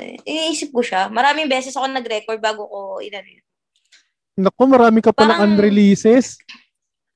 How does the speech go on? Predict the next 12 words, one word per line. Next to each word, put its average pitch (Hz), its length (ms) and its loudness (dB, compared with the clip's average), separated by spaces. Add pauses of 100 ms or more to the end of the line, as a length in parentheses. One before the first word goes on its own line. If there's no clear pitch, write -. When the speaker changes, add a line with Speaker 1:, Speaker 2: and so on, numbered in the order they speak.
(240)
Speaker 1:
Oh, 311 240 2 (440)
<laughs> 277 600 -16
d-, - 160 -12 (100)
d-, 254 300 0
days 370 320 0
talaga 330 340 -4
yung 320 220 -12
ano, 254 400 -12
day, 240 240 -12
days 277 260 -16
talaga, 226 380 -8
no? 180 160 -20